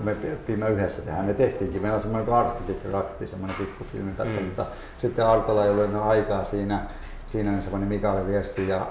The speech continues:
Speaker 1: Arto on itse asiassa just näitä yksi niistä tyypeistä, jonka mie-, kun mie lähdin alun perin, tota, ää, kädenvääntöön, niin kun mä oon aina harrastanut sitä, mutta mä ajattelin, että sieltä saa rugbyjoukkoon hyviä pelaajia.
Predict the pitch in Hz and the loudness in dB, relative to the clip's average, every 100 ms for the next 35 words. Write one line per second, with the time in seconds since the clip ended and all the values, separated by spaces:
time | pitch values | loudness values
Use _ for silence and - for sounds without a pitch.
0 | - 110 95 101 101 98 104 98 104 - | 0 2 2 0 0 2 2 4 0 2
1 | 104 120 107 117 107 113 120 - 110 98 | 2 2 0 2 2 4 2 0 -4 -2
2 | 104 123 117 107 - 101 101 104 104 - | 0 2 4 4 2 0 0 2 0 0
3 | - - - - - 107 113 110 127 143 | -10 -16 -18 -12 -4 2 4 4 6 6
4 | 135 110 104 107 104 101 110 98 - - | 6 4 2 4 4 4 4 2 0 -10
5 | - - - - - - - - 101 101 | -14 -14 -14 -12 -12 -14 -12 -2 0 4
6 | 123 120 104 98 95 95 92 - - - | 4 6 4 2 2 2 0 -2 -6 -4
7 | 101 98 110 113 139 113 107 101 110 95 | -2 2 6 6 6 4 4 2 2 0
8 | - 90 87 90 107 113 110 120 117 139 | -2 -2 -2 -2 0 2 2 2 2 2
9 | 123 127 147 165 - 113 - 110 117 120 | 4 4 6 4 4 2 2 2 2 2
10 | 113 120 117 - | 2 2 2 0